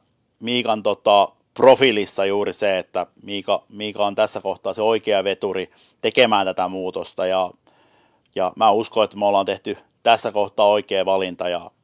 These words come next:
luottamus Miikaan on satakymppiä siinä kohtaa oikeastaan, kun mä Miikan jo valinta tehtiin, niin mä uskon jo siinä kohtaa, että kun nimi paperiin tuli, että me tehtiin oikea päätös tässä kohtaa.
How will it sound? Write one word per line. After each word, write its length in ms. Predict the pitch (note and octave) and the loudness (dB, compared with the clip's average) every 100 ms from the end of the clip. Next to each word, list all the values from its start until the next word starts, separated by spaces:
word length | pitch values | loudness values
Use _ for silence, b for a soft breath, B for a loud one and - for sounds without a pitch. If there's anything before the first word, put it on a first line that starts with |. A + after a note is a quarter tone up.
| _ _ _ _ _ G#2+ G2+ | _ _ _ _ _ _ -8
luottamus 500 | G#2 - F#2 F#2 - | -6 -6 -10 -14 -12
Miikaan 380 | G2 F#2 F#2 | -12 -6 -6
on 200 | F#2 F2+ _ _ _ _ _ _ _ _ | -6 -10 _ _ _ _ _ _ _ _
satakymppiä 760 | - G2+ G#2 A#2+ A2 - G#2 | -4 0 0 0 -4 -2 -2
siinä 260 | F#2+ G#2 G2 | -2 -6 -6
kohtaa 320 | F#2+ F2+ F#2+ | -8 -4 -2
oikeastaan, 440 | F#2+ G2 F#2 - - | -2 -4 -8 -10 -12
kun 100 | G2 | -10
mä 80 | |
Miikan 320 | G2 G2+ G2 G2 | -10 -8 -6 -4
jo 200 | F#2+ - F#2 _ _ _ _ _ _ | -6 -10 _ _ _ _ _ _ _
valinta 320 | G#2+ G#2 G2 | 0 0 -4
tehtiin, 520 | F#2 G#2 G2+ - F2 F2 | -4 -2 -2 -6 -14 -12
niin 60 | |
mä 100 | F2 | -10
uskon 340 | E2+ F2+ - F#2 | -10 -12 -10 -10
jo 80 | |
siinä 260 | F2 F2+ E2+ | -10 -12 -14
kohtaa, 420 | - E2+ - - D#2 | -14 -16 -14 -12 -12
että 180 | - E2+ | -16 -18
kun 140 | F2+ | -16
nimi 180 | F2+ F#2 | -14 -14
paperiin 500 | F#2+ - F2+ E2+ E2 | -12 -8 -8 -8 -14
tuli, 240 | D#2+ D#2 D2+ | -18 -16 -18
että 240 | _ _ | _ _
me 120 | E2+ | -20
tehtiin 380 | D#2 D2+ - D#2+ | -20 -20 -18 -16
oikea 280 | D#2+ - D#2 | -16 -18 -20
päätös 400 | - - - - | -20 -20 -20 -20
tässä 260 | - - - | -20 -20 -20
kohtaa. 400 | - _ _ | -20 _ _